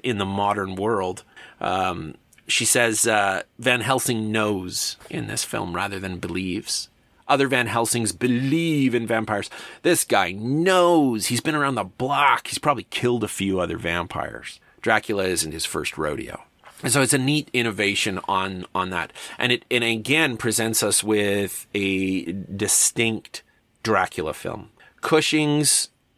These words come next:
Van Helsing is one of the most capable Van Helsings I've ever seen on the screen, including Hugh Jackman with his,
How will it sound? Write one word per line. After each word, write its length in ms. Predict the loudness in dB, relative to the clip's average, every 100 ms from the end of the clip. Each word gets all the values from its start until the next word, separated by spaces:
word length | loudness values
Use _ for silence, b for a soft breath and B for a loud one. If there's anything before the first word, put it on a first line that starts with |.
| -8
Van 260 | 0 0 2
Helsing 500 | 0 0 0 0 0
is 160 | 0
one 140 | 0 -2
of 280 | -6 -4
the 240 | -2 2 2
most 460 | 2 2 0 -4 -12 -14
capable 720 | -4 -2 0 -2 -2 -2 -4 _
Van 240 | -4 -2 -2
Helsings 440 | -2 -2 -2 -2
I've 160 | -2 -2
ever 180 | -4 -2
seen 220 | -2 -2
on 140 | -2
the 60 | -2
screen, 540 | -2 -2 -4 -4 -8 B B B
including 840 | 0 2 2 6 6 6 2 -2 -2
Hugh 240 | 0 0
Jackman 720 | 0 0 0 -2 -10 -10 -12 _ B B
with 200 | -2 0
his, 340 | 0 0 -2